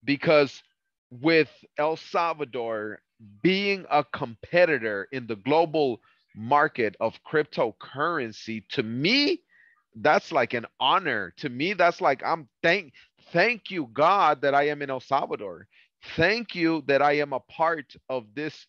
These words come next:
system that is changing, revolutionizing the world. And it would not be possible if it weren't for technology.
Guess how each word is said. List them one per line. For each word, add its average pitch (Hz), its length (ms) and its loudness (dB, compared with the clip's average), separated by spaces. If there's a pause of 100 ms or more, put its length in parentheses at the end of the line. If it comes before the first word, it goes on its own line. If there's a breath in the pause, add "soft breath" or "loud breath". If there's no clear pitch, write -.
(300)
system 143 640 -4 (460 soft breath)
that 139 200 2
is 127 100 -4 (120)
changing, 160 840 -4
revolutionizing 127 1300 -6
the 101 80 -12
world. - 540 -4 (1500 soft breath)
And 143 180 2
it 151 220 0
would 143 220 0
not 147 260 -2
be 175 120 -8
possible 156 720 -4
if 147 200 -4
it 131 140 -8
weren't 143 420 -4
for 143 140 -6
technology. 113 920 -8